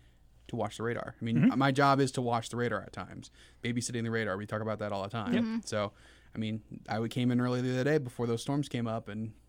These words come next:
Speaker 1: babysat the radar until, lo and behold, warnings.
Speaker 3: And then you, you had a buddy for a couple
Speaker 1: I had
Speaker 3: of
Speaker 1: a buddy
Speaker 3: hours.
Speaker 1: for a couple, for a little bit, yeah. So, but that's what I think I like about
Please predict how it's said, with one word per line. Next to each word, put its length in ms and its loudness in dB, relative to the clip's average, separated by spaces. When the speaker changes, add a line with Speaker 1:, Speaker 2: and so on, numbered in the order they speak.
Speaker 1:
babysat 380 -2
the 60 -2
radar 320 2
until, 400 -2
lo 140 0
and 100 0
behold, 460 4
warnings. 500 -6
Speaker 3:
And 120 0
then 120 2
you, 200 0
you 160 -12
had 100 -2
a 60 -2
buddy 260 8
for 180 4
a 40 4
couple 260 -2
Speaker 1:
I 40 6
had 140 12
Speaker 3:
of 60 10
Speaker 1:
a 60 2
buddy 260 10
Speaker 3:
hours. 120 2
Speaker 1:
for 140 6
a 40 4
couple, 500 -4
for 120 -2
a 40 0
little 180 0
bit, 180 -2
yeah. 300 2
So, 320 -2
but 220 -2
that's 280 6
what 120 8
I 60 8
think 140 2
I 40 8
like 180 4
about 280 0